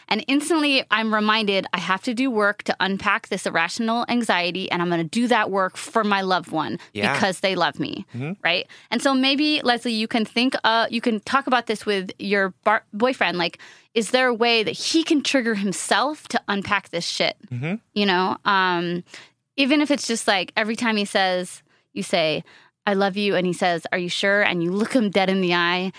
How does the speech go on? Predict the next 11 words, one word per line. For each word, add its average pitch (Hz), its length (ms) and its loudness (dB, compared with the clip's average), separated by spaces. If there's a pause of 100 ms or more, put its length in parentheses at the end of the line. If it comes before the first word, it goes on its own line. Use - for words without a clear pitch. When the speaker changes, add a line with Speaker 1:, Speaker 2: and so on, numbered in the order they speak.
(160)
Speaker 1:
and 185 100 0
you 180 80 2
say, 165 240 0
"Pineapple." 190 720 0
<laughs> - 840 0
And 262 160 0
from 302 220 2
that 339 260 2
word, 339 380 4
he 277 200 2
knows 269 540 4